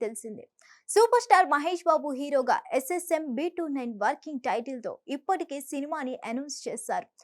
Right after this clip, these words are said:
కేఎల్ నారాయణ ఈ చిత్రాన్ని భారీ బడ్జెట్‌తో నిర్మించబోతున్నారు. ఇండియాలోనే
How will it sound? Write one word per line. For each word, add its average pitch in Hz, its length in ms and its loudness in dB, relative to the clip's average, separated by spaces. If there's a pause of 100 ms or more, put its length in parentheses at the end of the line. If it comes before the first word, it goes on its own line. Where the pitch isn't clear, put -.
(320)
కేఎల్ 440 340 6
నారాయణ 330 440 6
ఈ 269 140 0
చిత్రాన్ని 302 520 0
భారీ 262 360 2
బడ్జెట్‌తో 254 500 -2
నిర్మించబోతున్నారు. 214 1000 -6 (320)
ఇండియాలోనే 403 560 6